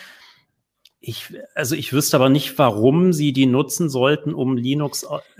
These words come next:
aus dem Markt zu drängen. Also sie machen selber so viel mit Linux inzwischen. Das,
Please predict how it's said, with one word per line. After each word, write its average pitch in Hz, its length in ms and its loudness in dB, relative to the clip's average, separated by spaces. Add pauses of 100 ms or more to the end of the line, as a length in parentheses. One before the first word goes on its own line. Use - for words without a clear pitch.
(100)
aus 135 220 -2
dem 123 120 0
Markt 143 220 2
zu - 80 -10
drängen. 120 160 -2 (200)
Also 120 180 2
sie 120 100 4
machen 139 280 4
selber 151 300 4
so 127 160 0
viel 196 160 2
mit 139 180 0
Linux 160 360 -2
inzwischen. 95 600 -8
Das, - 280 -10